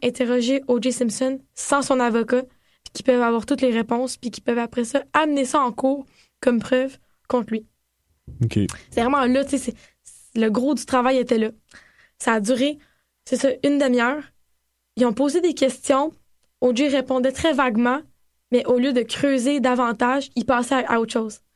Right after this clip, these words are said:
Speaker 1: Fait que c'est vraiment, là, euh, c'est flagrant, là, comment que le travail a été botché, je dirais, l'expression, là, parce que il y a aucune réponse qu'on a pu tirer de cette, euh,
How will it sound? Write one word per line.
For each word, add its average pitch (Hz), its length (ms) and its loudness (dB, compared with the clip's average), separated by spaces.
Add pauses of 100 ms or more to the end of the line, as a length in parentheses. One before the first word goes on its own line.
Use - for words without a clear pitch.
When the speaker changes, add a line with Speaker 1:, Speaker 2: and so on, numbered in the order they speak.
(560)
Speaker 1:
Fait 254 80 6
que 247 60 -6
c'est 262 120 2
vraiment, 247 340 2
là, 277 120 2
euh, 233 420 2 (680)
c'est - 380 -6
flagrant, 240 480 2
là, 262 140 2
comment 247 320 0
que 247 140 -4
le 226 160 0
travail 233 440 0
a 226 40 4
été 226 220 0
botché, 247 440 0
je 247 100 -2
dirais, 240 280 0
l'expression, 254 640 -2
là, 277 120 -2 (380)
parce 233 220 -2
que 226 280 0 (600)
il 208 80 0
y 254 40 4
a 254 140 2
aucune 311 680 0 (340)
réponse 254 420 2
qu'on 240 140 0
a 226 60 0
pu - 140 -12
tirer 269 540 0 (200)
de 247 280 2
cette, 233 400 -2
euh, 214 520 -2